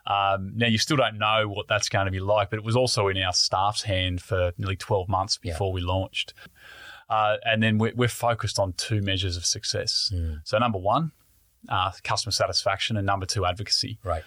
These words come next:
Speaker 1: So if we're not doing that, we can't grow.
Speaker 2: Yeah.
Speaker 1: And to your point, all, the only way you can grow then is through marketing dollars, and that's
Speaker 2: Yeah.
Speaker 1: not a sustainable business. So,
Speaker 2: So you talked about the flywheel, uh,
Speaker 1: Mm-hmm.
Speaker 2: hypothesis.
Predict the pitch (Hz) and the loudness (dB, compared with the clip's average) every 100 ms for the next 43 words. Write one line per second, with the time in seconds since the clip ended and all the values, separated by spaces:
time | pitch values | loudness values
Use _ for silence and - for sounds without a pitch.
0 | - - 110 101 113 127 - 104 92 104 | -12 -2 0 2 2 2 0 0 2 2
1 | 92 - _ _ 113 104 117 98 - 95 | 2 -2 _ _ -4 0 2 2 0 0
2 | - - _ _ - 104 104 110 110 - | -2 -6 _ _ -2 0 2 2 2 2
3 | - 107 95 - 113 110 98 113 120 104 | 2 2 0 -2 0 0 0 2 2 2
4 | 95 92 - 90 92 90 87 87 - 95 | 0 -2 -4 0 2 2 -2 -2 -2 0
5 | 90 90 98 92 92 101 - 104 98 95 | 0 0 -2 0 0 -2 -2 0 0 2
6 | 95 95 95 101 - 95 90 87 98 98 | 2 0 0 -4 -2 0 -2 -2 0 0
7 | 95 92 - 98 95 - - - - - | -2 -2 2 2 0 -4 -20 -20 -20 -20
8 | - - 104 - 113 98 95 - - 85 | -8 -2 -2 2 2 2 0 -2 0 2
9 | 87 87 87 82 78 _ - 76 76 76 | 2 2 2 0 -2 _ -2 0 2 2
10 | - - 85 82 95 - 92 87 82 82 | -2 -4 -6 -2 -4 0 -2 0 -2 -2